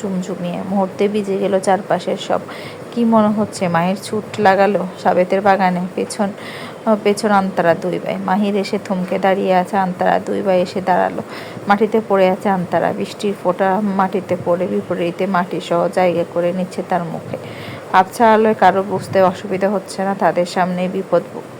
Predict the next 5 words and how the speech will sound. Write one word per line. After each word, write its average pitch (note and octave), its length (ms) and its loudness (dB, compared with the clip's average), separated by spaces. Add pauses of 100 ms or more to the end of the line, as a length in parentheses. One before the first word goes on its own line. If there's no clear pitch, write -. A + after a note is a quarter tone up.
(140)
ভয়ানক F3+ 460 2
বিপদ E3+ 320 -2
অপেক্ষা - 480 -4
করছিল। - 420 -6 (520)
আমরা G#3 340 4